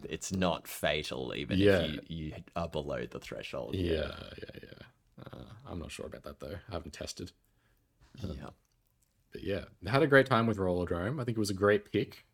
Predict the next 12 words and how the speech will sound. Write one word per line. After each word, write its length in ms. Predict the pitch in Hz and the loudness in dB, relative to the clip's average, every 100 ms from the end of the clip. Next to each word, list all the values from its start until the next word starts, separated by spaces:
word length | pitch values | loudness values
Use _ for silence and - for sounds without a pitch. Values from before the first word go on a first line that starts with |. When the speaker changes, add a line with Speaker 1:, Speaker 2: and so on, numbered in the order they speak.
| _ _ - | _ _ -8
Speaker 2:
Um, 580 | 87 87 87 85 82 98 | -6 -4 -6 -6 -8 -12
Speaker 1:
Hell 460 | - - 73 73 64 | -16 -10 -6 -4 -6
yeah. 300 | 50 - 50 - _ - | -6 -8 -10 -12 _ -8
Speaker 2:
I 40 | |
think 160 | 101 98 | -4 -2
it 40 | |
was, 200 | 87 85 | -2 -2
like, 220 | 82 - | -4 -4
the 60 | - | -8
perfect 520 | - - 85 90 - | -4 -2 -2 -4 -4
amount 460 | 85 78 76 80 80 | -4 -4 -6 -8 -8
of 420 | 76 76 - | -8 -8 -14